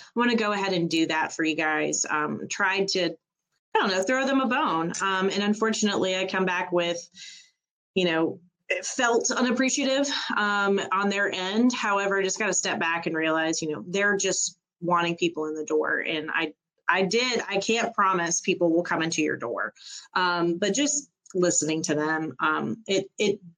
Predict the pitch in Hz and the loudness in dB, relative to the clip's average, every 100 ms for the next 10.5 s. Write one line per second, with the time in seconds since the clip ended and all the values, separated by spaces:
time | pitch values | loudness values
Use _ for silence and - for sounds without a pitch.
0 | _ 220 202 196 196 - 180 180 202 202 | _ 2 4 4 2 2 2 2 0 -4
1 | 180 - - _ - 180 175 170 170 - | -10 -20 -20 _ -2 0 2 2 0 0
2 | 185 185 - 180 180 180 175 175 - - | 0 2 2 2 4 2 -2 -4 -2 0
3 | 175 175 175 180 180 180 180 - - 185 | 2 2 2 0 2 0 -2 -12 -4 -2
4 | 165 165 165 202 233 - 185 170 180 170 | 2 2 2 0 0 -2 -2 0 0 0
5 | 160 139 - 139 160 - - _ _ 175 | 0 -2 0 0 0 -2 -12 _ _ -2
6 | 165 156 151 170 - _ _ _ - 190 | 0 0 -2 -8 -16 _ _ _ -2 0
7 | 190 175 156 190 185 - - 226 226 226 | 0 0 -2 -2 -4 -6 -4 -2 -2 -4
8 | - 233 220 160 - 165 220 294 285 285 | -4 -2 2 0 0 0 2 2 2 2
9 | 247 208 196 196 202 196 196 185 180 170 | 2 0 0 2 2 2 2 2 2 2
10 | 196 208 196 185 | 2 0 0 0